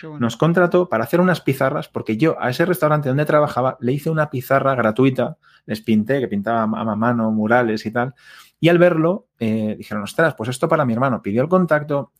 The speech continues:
Speaker 2: fuimos allí, empezamos pintando la pizarra y acabamos llevándole toda la comunicación al restaurante a nivel de prensa, en medios digitales,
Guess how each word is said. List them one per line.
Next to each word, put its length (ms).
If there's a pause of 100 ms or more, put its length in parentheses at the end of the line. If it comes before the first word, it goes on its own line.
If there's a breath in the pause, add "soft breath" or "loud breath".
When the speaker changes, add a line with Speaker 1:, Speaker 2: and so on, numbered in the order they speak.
Speaker 2:
fuimos 320
allí, 300
empezamos 400
pintando 340
la 100
pizarra 340
y 40
acabamos 320
llevándole 380
toda 320
la 100
comunicación 540
al 80
restaurante 640 (420 loud breath)
a 80
nivel 220
de 100
prensa, 840
en 80
medios 260
digitales, 840